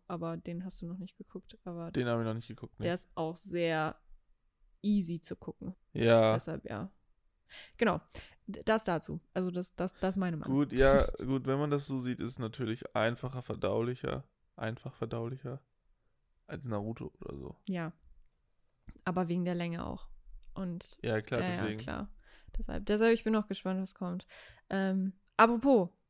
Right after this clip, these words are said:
Speaker 1: hast du noch irgendwas, wo du dich drauf freust, was so in der Zukunft kommen könnte von der Story oder von den Charakteren oder was weiß ich?
Speaker 2: Also klar, ich will halt, dass es einen ebenwürdigen Gegner gibt für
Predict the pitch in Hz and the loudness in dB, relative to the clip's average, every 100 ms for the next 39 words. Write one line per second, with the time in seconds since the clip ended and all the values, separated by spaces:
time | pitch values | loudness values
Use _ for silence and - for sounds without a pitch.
0 | _ _ _ _ _ _ _ _ _ - | _ _ _ _ _ _ _ _ _ -2
1 | 202 - 214 208 214 208 202 196 208 196 | 0 2 2 4 2 2 2 0 2 2
2 | 196 - 214 208 190 - - - _ 190 | 0 2 6 6 6 0 -12 -18 _ -4
3 | 185 - 175 165 - 185 180 196 190 - | -2 -2 -2 0 -2 -2 -2 -4 -4 -2
4 | - 202 185 185 175 170 160 - 180 175 | 0 2 2 0 0 -2 -4 -4 -2 -2
5 | 170 - 180 180 170 165 165 160 - 170 | -2 -2 0 2 2 0 0 -4 -4 -4
6 | 165 156 160 - 165 160 170 165 170 - | -4 -4 -6 -4 -4 -4 -6 -6 -6 -6
7 | 165 175 175 - - - - - - - | -4 -4 -4 -10 -20 -20 -20 -20 -20 -12
8 | 165 - 170 180 175 - - - _ - | -10 -8 -8 -6 -6 -6 -8 -12 _ -2
9 | 120 117 - 135 127 87 113 - 120 98 | -2 -2 2 6 6 6 0 -4 -4 -2
10 | 92 - - - 107 - 123 107 107 90 | -6 -6 -10 -10 -12 -10 -8 -6 -6 -8
11 | 104 - - 98 110 110 - - - | -8 -12 -10 -10 -10 -12 -14 -12 -12